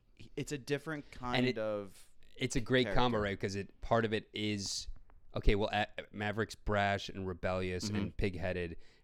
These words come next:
Speaker 2: and he's like, "We've been working on this for so long, I'm fucking getting to Mach ten," but it's all,
Speaker 1: Yeah.
Speaker 2: it, it, at the same time, it's both things going on where he's like,
Speaker 1: Yeah.
Speaker 2: "Well, no, no, no, but, like, we did this as a team." So it's like, it,
Speaker 1: Correct.
Speaker 2: it, it's a team,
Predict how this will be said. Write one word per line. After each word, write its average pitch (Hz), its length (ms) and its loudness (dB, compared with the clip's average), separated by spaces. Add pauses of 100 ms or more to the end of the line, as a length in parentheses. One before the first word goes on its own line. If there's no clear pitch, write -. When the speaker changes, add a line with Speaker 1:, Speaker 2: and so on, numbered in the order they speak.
Speaker 2:
and 95 140 -2
he's 92 160 -4
like, 90 180 -2
"We've 98 160 -4
been 92 120 -4
working 98 240 0
on 95 60 -2
this 95 120 -4
for 104 80 -6
so - 160 -2
long, 92 240 0
I'm 95 140 -4
fucking 101 380 -2
getting 95 240 -6
to 87 60 -8
Mach 85 280 -8
ten," 95 260 -4
but 80 140 -6
it's - 200 -8
all, 104 140 2
Speaker 1:
Yeah. 87 100 0 (300)
Speaker 2:
it, 98 160 -6
it, 117 160 -2
at 110 160 -4
the 110 60 2
same 123 280 2
time, 104 300 0
it's 98 120 -4
both 107 260 0
things 101 200 -2
going 92 280 -4
on 107 280 2
where 92 80 -2
he's 90 140 -4
like, 90 140 -4 (180)
Speaker 1:
Yeah. 87 120 -4 (200)
Speaker 2:
"Well, 120 120 4
no, 151 100 4
no, 151 80 4
no, 107 100 0
but, 98 200 -2 (220)
like, 101 220 -4
we 113 220 4
did 143 180 4
this 123 160 4
as 98 120 0
a 92 60 -4
team." 87 440 -2
So 131 200 4
it's 131 120 4
like, 123 140 4
it, - 20 -12
Speaker 1:
Correct. 117 240 6
Speaker 2:
it, - 160 0
it's 120 180 2
a 117 60 0
team, 151 580 4